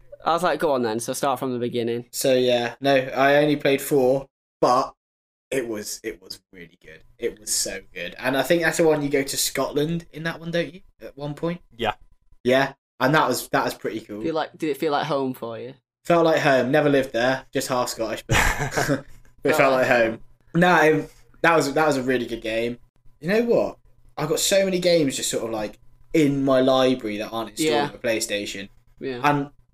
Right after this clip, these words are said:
Speaker 2: at least eighty percent of them I got, I got
Speaker 1: Or
Speaker 2: for
Speaker 1: P S
Speaker 2: free.
Speaker 1: Plus, yeah.
Speaker 2: Yeah, um, but there's some really good ones. Like, I got Tomb Raider
Speaker 1: Yep.
Speaker 2: as well, but I never played it. So I need to get on that as
Speaker 1: <laughs>
Speaker 2: well. As soon as, as soon as I've, um,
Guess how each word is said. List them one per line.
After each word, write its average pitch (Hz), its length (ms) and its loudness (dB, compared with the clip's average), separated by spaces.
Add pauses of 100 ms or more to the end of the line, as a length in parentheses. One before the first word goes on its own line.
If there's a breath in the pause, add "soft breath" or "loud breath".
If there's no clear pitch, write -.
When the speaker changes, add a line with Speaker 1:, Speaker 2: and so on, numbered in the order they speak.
Speaker 2:
at 151 120 2
least 156 260 0
eighty 131 240 0
percent 117 260 -2
of - 80 -16
them 101 140 -12 (360)
I 110 100 -6
got, 117 300 -2
I 113 80 -6
got 113 80 -2
Speaker 1:
Or - 40 -4
Speaker 2:
for - 60 -14
Speaker 1:
P 151 100 -2
S 127 80 -4
Speaker 2:
free. 117 100 0
Speaker 1:
Plus, 139 480 -4
yeah. 131 340 -12 (120)
Speaker 2:
Yeah, 131 760 2
um, - 80 -20 (540)
but 147 400 2
there's 143 180 0
some 135 180 -4
really 139 200 2
good 143 180 2
ones. 113 220 -4
Like, 123 120 -6
I 135 80 2
got 143 200 0
Tomb 156 240 2
Raider 113 400 2 (340)
Speaker 1:
Yep. 180 160 -4
Speaker 2:
as 120 100 -2
well, 139 200 4
but 120 80 -2
I - 40 -2
never 117 160 -2
played 110 220 -2
it. 87 140 -10 (580)
So 123 140 -2
I 123 60 2
need 123 120 0
to 180 60 0
get 139 100 2
on 123 120 -2
that 120 140 -2
as - 100 -4
Speaker 1:
<laughs> 127 80 2
Speaker 2:
well. 101 300 -6 (500)
As 170 120 0
soon 180 220 4
as, 170 140 4
as 160 120 2
soon 208 200 4
as 180 100 2
I've, 160 220 4
um, 147 340 2